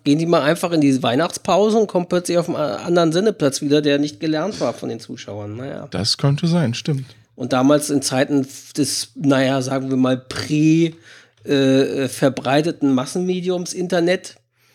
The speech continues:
Speaker 1: da hast du ja dann
Speaker 2: Mhm.
Speaker 1: nicht unbedingt sofort mitbekommen, wenn nicht in der Programmzeitschrift großer Hinweis war, „Achtung, Akte X läuft jetzt nicht mehr montags“ und bla bla bla. Wissen wir eigentlich die Uhrzeit, zu welchen Uhrzeiten das jeweils lief damals?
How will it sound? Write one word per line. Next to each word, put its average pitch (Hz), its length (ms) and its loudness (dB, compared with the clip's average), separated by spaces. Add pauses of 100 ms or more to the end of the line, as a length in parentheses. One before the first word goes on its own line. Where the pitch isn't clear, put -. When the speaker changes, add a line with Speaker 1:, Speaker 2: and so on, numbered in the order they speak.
(140)
Speaker 1:
da - 120 -6
hast - 180 -4
du - 20 0
ja 143 60 6
dann 151 140 6
Speaker 2:
Mhm. 151 40 6
Speaker 1:
nicht 170 140 0
unbedingt 170 440 -2
sofort 170 360 -6
mitbekommen, 190 500 -2
wenn 143 120 4
nicht 139 160 2
in 147 40 -2
der 135 120 2
Programmzeitschrift 135 840 -2
großer 143 280 -4
Hinweis 143 380 2
war, 131 220 2
„Achtung, 147 320 -4
Akte - 220 -6
X 139 220 -4
läuft 135 200 2
jetzt 135 160 -2
nicht 135 140 -2
mehr 123 160 0
montags“ 127 760 -2
und 120 180 -6
bla 117 140 -8
bla 120 140 -6
bla. 131 240 -8 (320)
Wissen 190 180 4
wir 226 120 4
eigentlich 175 160 2
die 156 100 2
Uhrzeit, 254 520 2
zu 240 200 -4
welchen 233 520 0
Uhrzeiten 254 460 -2
das 254 260 -4
jeweils 240 360 -4
lief 254 260 2
damals? 247 560 -2